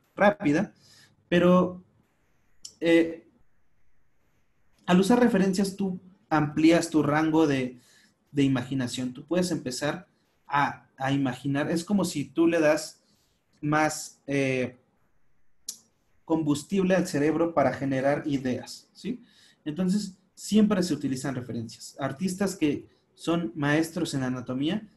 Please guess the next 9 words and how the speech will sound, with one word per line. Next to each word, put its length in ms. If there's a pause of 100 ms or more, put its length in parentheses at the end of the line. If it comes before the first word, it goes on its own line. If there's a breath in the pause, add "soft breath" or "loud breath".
(160 loud breath)
de 80
todas 320
ma-, 220 (140)
de 160
todas 220
maneras 460
utilizan 420
referencias 560 (220 soft breath)
simplemente 800